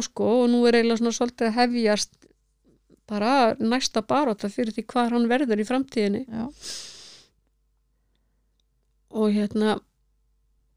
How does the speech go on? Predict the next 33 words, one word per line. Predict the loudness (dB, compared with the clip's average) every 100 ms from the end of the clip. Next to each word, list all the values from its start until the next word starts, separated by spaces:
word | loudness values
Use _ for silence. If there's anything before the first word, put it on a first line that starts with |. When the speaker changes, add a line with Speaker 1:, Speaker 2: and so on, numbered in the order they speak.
| _ _ _
Speaker 1:
ég | 0 2
veit | 2 -2
það | -4 -4
ekki. | -6 -8 -8 -16 _ _ _ _ _ _ _ _ _ _ _
Nógu, | 0 4 8 8 8 2 -6 -16 -20 _ -10
ég, | 2 6 6 6
ég | 4
get | 4
alveg | 6 6 6
sagt | 4 4
ykkur, | 2 2
sko, | 2 0
bara, | 2 2 2
kæru | 2 2 4 4
Kópavogsbúar, | 0 2 0 0 0 2 4
að | 4
við | 4
erum | 4
búin | 0 -2
að | 0
kosta | -4 -2 -2
ykkur | 0 0 0
bönsa | 0 0 0 0
manni. | 0 0 -2 -6 -14 -2
Speaker 2:
Já, | 0 2
já. | 0 -4 -12 _
Speaker 1:
Þú | -4
veist, | -4 2
ég | 6 6
er | 4 _
búin | -2
að | 0
sjá | 2